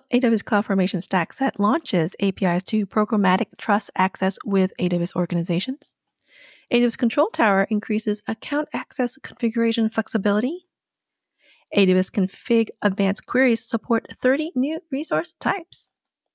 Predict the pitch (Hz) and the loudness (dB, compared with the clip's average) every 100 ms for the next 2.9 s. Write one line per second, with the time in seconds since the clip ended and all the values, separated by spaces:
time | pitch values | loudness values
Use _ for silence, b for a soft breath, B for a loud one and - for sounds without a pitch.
0 | _ _ _ _ _ - 277 339 - 302 | _ _ _ _ _ 0 2 2 2 0
1 | - 330 - - 294 202 - 220 - 226 | 2 0 0 0 2 2 2 0 0 0
2 | 226 285 320 - 208 - - 196 | 0 0 -4 -4 -4 -6 -2 0